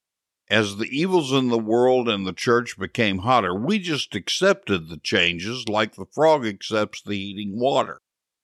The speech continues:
But now the water is near boiling, and we're about to be cooked alive. It's time to wake up to that reality. The other thing we have to overcome is our apathy.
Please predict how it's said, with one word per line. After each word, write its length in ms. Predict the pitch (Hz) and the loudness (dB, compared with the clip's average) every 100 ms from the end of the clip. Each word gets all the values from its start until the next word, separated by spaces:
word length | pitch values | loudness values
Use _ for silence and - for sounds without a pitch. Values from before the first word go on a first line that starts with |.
| _ | _
But 140 | 110 113 | -2 2
now 240 | 151 180 | 4 4
the 80 | 139 | 4
water 440 | 120 120 123 113 | 4 4 4 0
is 160 | 98 95 | -2 -2
near 240 | 117 120 | 0 0
boiling, 840 | 92 90 143 160 110 82 85 110 123 | 0 0 4 4 2 -2 -8 -12 -8
and 200 | 101 113 | -4 0
we're 160 | 120 113 | 2 4
about 400 | 110 151 156 - | 4 2 0 -4
to 80 | |
be 160 | 95 101 | -4 -4
cooked 360 | - 98 - 98 | 0 0 0 -4
alive. 540 | 107 127 110 76 73 _ _ _ _ - | 0 2 2 0 -8 _ _ _ _ -4
It's 240 | 113 - | -4 -2
time 360 | - 160 165 139 | -2 0 0 0
to 80 | 120 | 0
wake 340 | 123 127 - | 2 2 2
up 240 | 131 127 - | 0 0 -4
to 80 | 82 | -4
that 260 | 82 80 - | -2 -2 -4
reality. 720 | 82 80 76 78 76 73 - _ _ _ _ _ _ _ _ | -6 -4 -2 -4 -8 -14 -20 _ _ _ _ _ _ _ _
The 220 | - 113 | -2 2
other 220 | 202 190 | 2 0
thing 460 | - 139 131 127 120 | -2 0 0 0 -2
we 120 | 104 | -2
have 300 | 110 107 - | 0 0 0
to 80 | 110 | 0
overcome 520 | 104 87 - 104 117 | 0 -2 -4 -2 0
is 160 | 131 101 | 0 2
our 240 | 95 101 | 2 2
apathy. 760 | 117 131 139 - 78 85 80 | 2 0 0 -4 -12 -10 -12